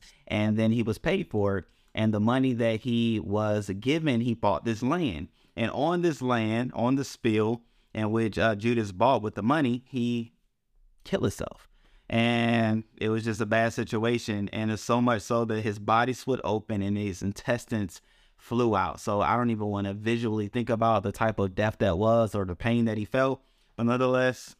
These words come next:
that's what happened. And the word got out about it, and the area in which he died was called the Field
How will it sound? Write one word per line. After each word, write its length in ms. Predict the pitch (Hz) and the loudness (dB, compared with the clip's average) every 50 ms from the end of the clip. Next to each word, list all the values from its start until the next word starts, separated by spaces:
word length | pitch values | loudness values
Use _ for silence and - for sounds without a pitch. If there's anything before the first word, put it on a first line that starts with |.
| _ _ - _ _ - | _ _ -20 _ _ 2
that's 220 | 117 117 113 - | 2 2 2 4
what 140 | 127 117 117 | 2 2 2
happened. 420 | 123 113 107 101 - 107 107 107 - _ _ _ _ - | 2 2 0 0 -2 -4 -6 -6 -10 _ _ _ _ -8
And 580 | - 117 117 113 113 113 113 113 117 113 107 98 | -2 0 0 2 2 2 0 0 0 0 -2 0
the 220 | 98 107 110 110 | 0 2 2 2
word 360 | 110 110 113 113 123 127 123 117 | 2 2 4 4 4 2 2 0
got 180 | 123 123 123 | 0 2 4
out 140 | 120 120 123 | 4 4 2
about 380 | 127 117 113 104 104 107 104 107 | 2 0 0 0 0 2 0 0
it, 160 | 107 98 - | -2 -4 -4
and 260 | - 107 107 104 104 | -4 -4 -2 -2 0
the 140 | 104 104 - | 0 0 0
area 300 | 78 107 110 117 117 113 | 0 0 0 2 2 0
in 100 | 110 110 | 0 2
which 220 | 110 110 110 - - | 2 0 0 0 0
he 120 | 120 113 | -2 -2
died 280 | - 110 104 107 107 101 | 0 0 0 2 2 2
was 200 | 95 104 101 - | 2 0 -4 -6
called 340 | - - 113 110 110 107 92 | -2 0 2 4 4 2 2
the 100 | 95 95 | 0 -2
Field 540 | - - - 110 110 110 113 113 113 107 | -2 -2 -2 0 2 2 2 2 0 0